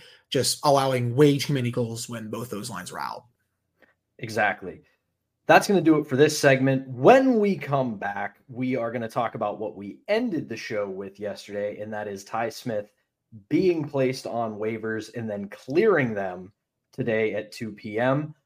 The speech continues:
Speaker 2: We'll talk about that and what it means for the roster right after this. But first, it's Friday, and maybe you're on your way home and you're thinking about cooking a nice big dinner, and you get all the ingredients out in the kitchen,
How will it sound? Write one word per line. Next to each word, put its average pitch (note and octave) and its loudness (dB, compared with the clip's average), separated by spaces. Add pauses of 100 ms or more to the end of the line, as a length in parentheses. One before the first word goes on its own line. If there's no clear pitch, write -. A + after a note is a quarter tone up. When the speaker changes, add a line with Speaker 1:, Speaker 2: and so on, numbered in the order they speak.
(120)
Speaker 2:
We'll A2 -10
talk A2+ 0
about G#2+ -2
that B2 2
and A#2 -6
what A2+ -2
it - -4
means A2 -6 (240)
for A#2 -4
the G2 -4
roster A2+ -2
right G2+ -6
after G2+ -4
this. C3+ -2 (480)
But - 6
first, D3+ 2 (1400)
it's C4 -2
Friday, A2 0
and D3 -2 (200)
maybe B3 2
you're G#3 2
on F#3 4
your F3 0
way F3 6
home F3 2
and C3+ 0
you're B2+ 0
thinking D#3+ -2
about C#3+ 2
cooking D#3+ 0
a B2+ 0
nice C#3 0
big B2+ 0
dinner, D#3 0
and A2+ -6
you F#2+ -10
get C3+ -4
all C#3+ 2
the C#3 -2
ingredients C3 -2
out B2+ 0
in A2+ -10
the A2+ -8
kitchen, C#3 -4